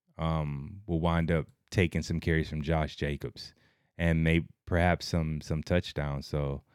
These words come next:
um, he dropped Malcolm Brown for, who does he play for? The Dolphins, who, uh, he did score a touchdown. Uh,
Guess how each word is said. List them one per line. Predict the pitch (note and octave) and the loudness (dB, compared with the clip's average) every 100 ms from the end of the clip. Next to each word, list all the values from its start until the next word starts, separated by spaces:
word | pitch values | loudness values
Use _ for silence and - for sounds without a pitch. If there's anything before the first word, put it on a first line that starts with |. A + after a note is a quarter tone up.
| _ _ _ _ _ _ - | _ _ _ _ _ _ -2
um, | D#2+ D#2+ D#2 D2 D2 _ _ | 2 2 2 -2 -8 _ _
he | - F#2 | -2 4
dropped | B2 A2 | 6 6
Malcolm | G#2 G2 G2+ F2+ | 6 4 2 0
Brown | F#2 F2+ F2+ F#2 F2 - _ _ _ _ _ _ _ _ _ | 2 2 0 -2 -6 -14 _ _ _ _ _ _ _ _ _
for, | - - F2 E2 | -14 -4 -2 0
who | F2 B2 | -2 -4
does | F2 | -4
he | |
play | D#2+ C#2+ | -6 -6
for? | C#2+ D2 C#2+ | -6 -6 -4
The | D#2+ D2+ C#2+ _ | -4 -4 -6 _
Dolphins, | D#2+ E2+ G2 A#2 A#2 A2+ - - _ _ _ _ _ _ _ _ | 0 0 0 -2 -2 -4 -10 -20 _ _ _ _ _ _ _ _
who, | - F#2 E2+ E2+ | 0 2 4 2
uh, | D#2 D2 C2 C2 - - - - | 2 2 0 -2 -6 -8 -12 -14
he | - A#2+ | -2 2
did | C3 D3 | 4 4
score | - D3+ C#3+ | 2 4 4
a | |
touchdown. | C3 B2+ C#3 E2 D2+ D2 D2 - _ _ _ E2 | 4 2 2 -2 -2 -4 -8 -14 _ _ _ -6
Uh, | D#2+ D#2 | -4 -4